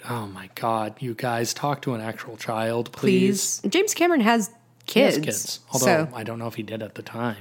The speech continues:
Speaker 1: I
Speaker 2: Oh,
Speaker 1: don't know
Speaker 2: maybe
Speaker 1: how
Speaker 2: he
Speaker 1: old his
Speaker 2: didn't.
Speaker 1: kids are. You know, that doesn't mean you know how to direct kids just 'cause you have kids.
Speaker 2: That's true.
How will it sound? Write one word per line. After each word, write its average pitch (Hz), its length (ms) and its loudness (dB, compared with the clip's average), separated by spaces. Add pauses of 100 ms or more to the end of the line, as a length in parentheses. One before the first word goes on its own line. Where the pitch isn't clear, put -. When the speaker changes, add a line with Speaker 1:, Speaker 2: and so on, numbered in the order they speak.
Speaker 1:
I - 40 2
Speaker 2:
Oh, 175 40 6
Speaker 1:
don't 175 80 6
know 170 40 8
Speaker 2:
maybe 240 220 8
Speaker 1:
how 294 60 6
Speaker 2:
he 269 60 8
Speaker 1:
old 160 80 4
his 185 120 6
Speaker 2:
didn't. 151 180 4
Speaker 1:
kids 110 200 -4
are. 104 200 -10
You 190 300 6
know, 113 160 6
that 131 160 4
doesn't 123 200 4
mean 117 160 2
you 113 80 0
know 110 120 -2
how 107 80 0
to 104 100 -4
direct 104 480 0
kids 95 300 -8
just - 180 -4
'cause 107 160 -8
you 107 80 -8
have 110 400 -2
kids. 95 280 -12
Speaker 2:
That's 156 280 0
true. 156 300 0